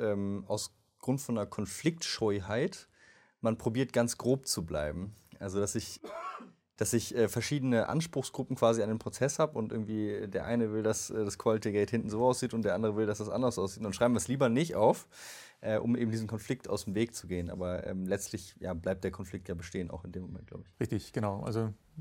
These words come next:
Speaker 2: aus meiner Sicht ist das Ziel des Prozessmanagements ja, so Konflikte gerade eben aufzudecken und dann eben zu lösen, anzugehen.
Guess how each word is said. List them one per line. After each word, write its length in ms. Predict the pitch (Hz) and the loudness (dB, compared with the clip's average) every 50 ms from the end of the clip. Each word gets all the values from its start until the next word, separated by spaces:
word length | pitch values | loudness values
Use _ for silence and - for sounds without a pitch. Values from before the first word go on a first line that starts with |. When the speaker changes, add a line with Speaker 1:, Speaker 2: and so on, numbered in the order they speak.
| 156 - - - - | -10 -10 -10 -12 -10
Speaker 2:
aus 120 | - - 117 | -8 -4 0
meiner 160 | 131 135 135 | 2 4 4
Sicht 160 | 131 131 - | 2 0 -2
ist 100 | - - | 0 2
das 160 | 139 127 - | 2 2 2
Ziel 120 | - 156 147 | 4 4 6
des 140 | 151 147 - | 6 4 4
Prozessmanagements 680 | - 139 - 143 131 - 143 131 120 117 139 123 113 - | 2 2 4 4 4 4 2 0 0 0 -2 0 2 4
ja, 140 | 131 120 | 6 6
so 160 | 110 117 120 110 | 6 4 2 0
Konflikte 580 | - - 135 120 110 - 143 139 - - 123 | -2 0 0 0 0 2 0 0 2 0 0
gerade 240 | - 110 117 117 117 | 4 4 6 6 6
eben 180 | 117 113 113 120 | 4 2 0 0
aufzudecken 640 | 139 131 131 - - 139 120 127 127 - - 123 | 0 0 0 0 -2 -2 0 0 0 0 -2 -4
und 140 | 120 117 - | -2 0 0
dann 160 | 120 117 117 | 0 0 0
eben 260 | 120 117 110 113 110 | 0 0 0 -2 -2
zu 140 | - - 120 | -4 -4 -2
lösen, 340 | 110 113 123 139 139 143 131 | -2 0 0 0 -2 -2 -4
anzugehen. 580 | 127 131 131 - 160 139 - 143 151 156 156 | -4 -4 -4 -4 -6 -4 -2 -2 -2 -2 -4